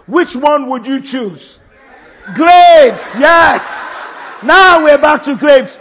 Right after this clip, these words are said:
Why would you choose grapes? It's because if you can give from it, you can share it. Gi-, uh, meekness. Now, temperance, self-control.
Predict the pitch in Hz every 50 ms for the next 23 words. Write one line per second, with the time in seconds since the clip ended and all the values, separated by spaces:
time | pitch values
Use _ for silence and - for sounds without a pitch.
0 | - - - - - 269 339 370 381 359 359 339 330 339 330 - - 330 339 311
1 | 214 185 - 294 320 349 359 339 - 285 294 277 302 320 - 330 320 294 - 311
2 | 285 254 294 311 - - 294 311 302 285 240 190 - 254 359 392 381 370 359 349
3 | 320 285 247 214 175 170 170 - _ _ _ _ _ _ _ _ _ _ _ _
4 | - - 320 311 302 285 269 233 185 - 226 262 - 262 277 262 - - - -
5 | - 302 339 339 349 339 330 311 269 220 196 - - 202 160 - 302 320 294 233
6 | - - - - - 233 254 262 247 247 247 247 240 233 233 262 330 330 - -
7 | 254 269 240 - - - _ _ _ _ _ _ - 247 320 320 311 302 285 -
8 | - - - - _ _ - - - 339 392 392 370 - - - 285 311 285 262
9 | 233 190 160 143 - - - _ _ _ _ _ _ _ _ _ _ _ _ _
10 | - - - 349 359 359 330 247 - - 262 269 262 233 - - 285 285 262 233
11 | 185 156 147